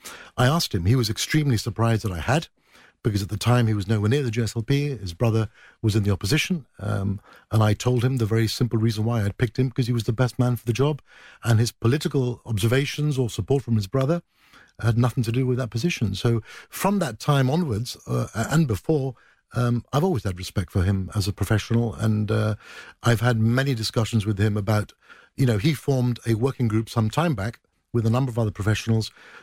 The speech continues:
to help shape the future of financial services. Um, again, before, uh, I knew he was interested in standing for politics. So I think, I think i-, it's, you could say the same about you said about Christian Santos. Um, we, we want to work with people, and if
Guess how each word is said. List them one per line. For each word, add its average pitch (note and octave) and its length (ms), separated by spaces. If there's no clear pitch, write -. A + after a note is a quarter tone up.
to A#2 120
help B2+ 220
shape C3 440
the B2 80
future D#3 400
of G2 80
financial F#2+ 340
services. G2 580
Um, F#2+ 380
again, A#2 320
before, A2+ 480
uh, F#2+ 340
I A2 100
knew G#2 180
he F#2+ 140
was G2+ 120
interested G2 300
in F#2+ 80
standing G2 260
for F2+ 60
politics. G#2 400
So D#3 100
I D#3+ 60
think, G3+ 240
I C#3+ 80
think F3 260
i-, - 80
it's, - 540
you C#3 160
could A#2 160
say A#2+ 320
the - 160
same A#2 240
about A2 180
you G#2+ 80
said B2 140
about A#2 160
Christian - 260
Santos. C3+ 420
Um, A#2 200
we, C3 220
we C#3 100
want E3+ 240
to B2+ 80
work D3 280
with A2+ 120
people, - 300
and A2+ 120
if A2 120